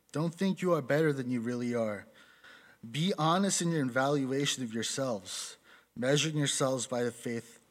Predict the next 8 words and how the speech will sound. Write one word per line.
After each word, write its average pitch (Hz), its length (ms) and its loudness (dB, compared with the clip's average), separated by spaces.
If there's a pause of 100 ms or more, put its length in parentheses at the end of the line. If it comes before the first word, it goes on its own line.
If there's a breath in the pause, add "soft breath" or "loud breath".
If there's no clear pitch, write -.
(100)
God 110 260 -4
has 104 260 -8
given 104 280 -6
us." - 480 -10 (840 soft breath)
Romans 117 500 -2
twelve 107 320 -8
three, 98 440 -14 (680)
meaning, 123 420 -4